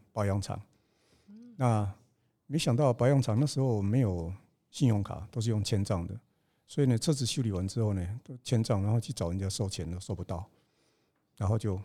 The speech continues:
Speaker 1: 那家就收起来了。
Speaker 2: 啊，收款的问题。
Speaker 1: 对，然后也做了轿车出租嘛。
Speaker 2: 哦。
Speaker 1: 哦。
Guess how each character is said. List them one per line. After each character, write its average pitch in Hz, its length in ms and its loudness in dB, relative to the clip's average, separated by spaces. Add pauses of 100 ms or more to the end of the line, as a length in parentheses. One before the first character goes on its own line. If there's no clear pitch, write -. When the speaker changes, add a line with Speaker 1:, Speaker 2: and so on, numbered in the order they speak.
(400)
Speaker 1:
那 110 120 0
家 107 120 0
就 98 120 -4
收 98 180 -4
起 - 180 -8
来 - 100 -8
了。 - 220 -12
Speaker 2:
啊， 185 360 -14
收 254 260 0
款 208 220 -6
的 143 100 -4
问 170 220 -6
题。 - 260 -18
Speaker 1:
对， 90 260 -2 (200)
然 110 140 -2
后 123 400 4 (340)
也 107 160 -12
做 139 160 0
了 101 380 0 (260)
轿 127 120 -2
车 117 140 -4
出 - 180 -8
租 104 180 -6
嘛。 95 220 -6 (320)
Speaker 2:
哦。 196 60 -20 (760)
Speaker 1:
哦。 165 280 0